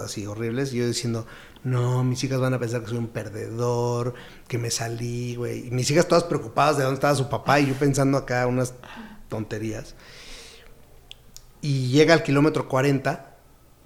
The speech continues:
te lo juro, tengo por ahí un video donde voy, según yo iba trotando, güey, güey, así como viejito, eh, con bastón, me las encuentro y es así como, puta, increíble, mi esposa, todo,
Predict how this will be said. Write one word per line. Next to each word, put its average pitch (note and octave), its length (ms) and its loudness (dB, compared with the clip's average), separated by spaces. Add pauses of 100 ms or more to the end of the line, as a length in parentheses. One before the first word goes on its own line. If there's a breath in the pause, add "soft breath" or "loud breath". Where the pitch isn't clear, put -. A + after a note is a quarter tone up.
(420)
te B2 100 0
lo A2+ 140 -2
juro, D3+ 460 2
tengo B2 220 -2
por A#2 140 -6
ahí A2 140 -4
un A#2+ 100 0
video A#2 320 -2
donde A#2 240 -2
voy, A#2 340 0 (420)
según B2 360 0
yo C3 80 2
iba C3 200 0
trotando, G#2 540 -6
güey, A#2 320 -14
güey, A#2+ 220 -4
así B2+ 200 -2
como B2 420 -2
viejito, C3+ 800 -2 (420 loud breath)
eh, - 160 -10
con A2+ 180 -4
bastón, B2+ 680 0 (360 loud breath)
me B2+ 100 -2
las A#2+ 240 0
encuentro C#3+ 640 4
y C3+ 160 2
es A#2+ 120 0
así B2 160 -4
como, A#2 500 -6
puta, - 520 -12 (380 loud breath)
increíble, C#3 880 4
mi C3 120 2
esposa, C#3 640 0
todo, D3 500 4